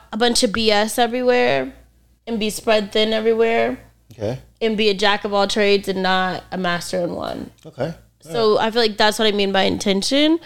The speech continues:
Speaker 1: Um,
Speaker 2: What is it? What is, if you focused your intention, what would it be on?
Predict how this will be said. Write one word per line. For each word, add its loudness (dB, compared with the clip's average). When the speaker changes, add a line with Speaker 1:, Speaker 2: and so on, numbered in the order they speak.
Speaker 1:
Um, 0
Speaker 2:
What 4
is -2
it? 0
What 0
is, -6
if -20
you -4
focused 0
your 2
intention, -2
what 0
would 0
it -2
be -2
on? -16